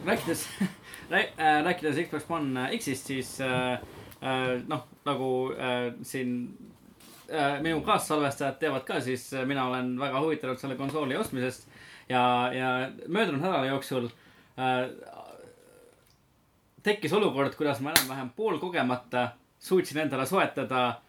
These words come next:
äh, Xbox One X-i, äh, võimekust ära kasutava neli K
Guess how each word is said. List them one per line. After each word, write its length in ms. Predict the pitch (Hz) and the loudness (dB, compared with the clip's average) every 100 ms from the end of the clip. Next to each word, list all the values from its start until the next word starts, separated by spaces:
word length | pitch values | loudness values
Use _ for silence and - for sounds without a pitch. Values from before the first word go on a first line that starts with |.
| _ _ _ _ | _ _ _ _
äh, 240 | - 139 131 | -2 2 2
Xbox 400 | 190 185 156 - | 2 0 -2 0
One 420 | 165 160 139 135 131 - | 2 2 2 -2 -10 -2
X-i, 400 | 180 - 147 131 123 - | -2 0 -2 0 -2 -8
äh, 580 | - 131 127 123 120 123 - - _ _ _ _ - 156 | -2 0 2 2 0 -4 -8 -18 _ _ _ _ -16 -2
võimekust 580 | 156 220 160 - 117 | 4 4 4 0 -2
ära 140 | 175 147 | 2 4
kasutava 560 | 151 151 - 123 127 123 123 - - - - - - | 2 0 0 2 4 4 2 -8 -20 -20 -16 -12 -4
neli 360 | 139 190 180 - | 2 4 4 4
K 180 | 180 | 6